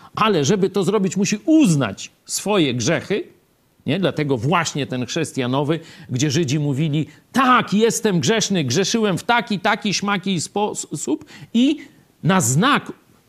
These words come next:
przyznania się do tej grzeszności przyjmowali to zanurzenie w wodzie. Nie jest to chrzest chrześcijański, ale,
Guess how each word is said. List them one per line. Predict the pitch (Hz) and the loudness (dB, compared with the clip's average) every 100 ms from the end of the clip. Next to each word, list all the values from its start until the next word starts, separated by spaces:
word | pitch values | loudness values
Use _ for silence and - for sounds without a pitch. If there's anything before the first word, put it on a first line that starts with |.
| _ _ _ - | _ _ _ -2
przyznania | 226 143 175 254 262 160 131 | 0 2 2 4 4 2 0
się | 151 | -2
do | 151 151 | 0 0
tej | 165 160 | 0 -2
grzeszności | 117 143 165 208 208 - 185 - - - | -2 -2 -2 -4 -4 -4 -6 -8 -18 -6
przyjmowali | - 220 170 143 151 151 139 | 0 2 2 2 0 0 0
to | 131 143 135 - | 0 -2 -2 -4
zanurzenie | 123 170 156 143 117 117 117 113 110 | -2 2 2 2 0 0 0 -2 -4
w | 110 107 | -8 -4
wodzie. | 135 139 101 - | 0 0 0 -6
Nie | 330 294 | -2 2
jest | 233 - | 0 0
to | 196 | -4
chrzest | - 208 170 - - - - - | -2 -2 -2 -6 -20 -20 -20 -10
chrześcijański, | - 175 - 117 120 233 233 - 226 208 - - 190 - | -2 -2 0 -2 0 0 0 -2 -2 -4 -10 -8 -6 0
ale, | 151 160 147 | 2 4 2